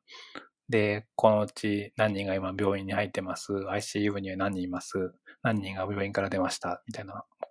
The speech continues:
Speaker 2: 公開されてたり。あとは、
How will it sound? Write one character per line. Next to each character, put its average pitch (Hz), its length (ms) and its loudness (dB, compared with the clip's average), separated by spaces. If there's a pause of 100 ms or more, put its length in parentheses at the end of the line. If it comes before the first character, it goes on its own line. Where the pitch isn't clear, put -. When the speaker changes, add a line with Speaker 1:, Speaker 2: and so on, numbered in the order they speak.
(260)
Speaker 2:
公 107 160 0
開 101 220 2
さ - 120 -2
れ 104 80 4
て - 140 -6
た - 100 -4
り。 95 220 -10 (800)
あ 127 120 8
と 113 140 10
は、 101 400 12